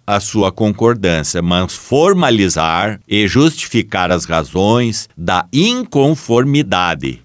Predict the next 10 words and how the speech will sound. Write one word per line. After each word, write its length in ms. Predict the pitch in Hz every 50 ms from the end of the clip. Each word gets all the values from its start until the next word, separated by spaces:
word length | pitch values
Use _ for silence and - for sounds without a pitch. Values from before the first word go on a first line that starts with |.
| _ _
de 260 | - 80 90 107 120
preferência 1000 | 123 - 123 113 101 - - 92 85 78 82 87 98 110 123 127 117 - 127 113
com 320 | 104 - - 113 110 107 98
amparo 640 | 90 90 87 87 101 92 90 92 98 107 113 120 117 -
em 220 | - 95 98 101 95
laudo 340 | 90 95 98 101 92 101
agronômico, 880 | 101 98 110 107 113 110 107 101 85 78 78 73 67 64 - - 60 - _ _ _
que 160 | - 107 104
pode, 400 | 101 101 98 92 98 98 98 101
inclusive, 880 | 101 95 - 98 90 85 76 73 90 98 107 113 107 117 127 123 123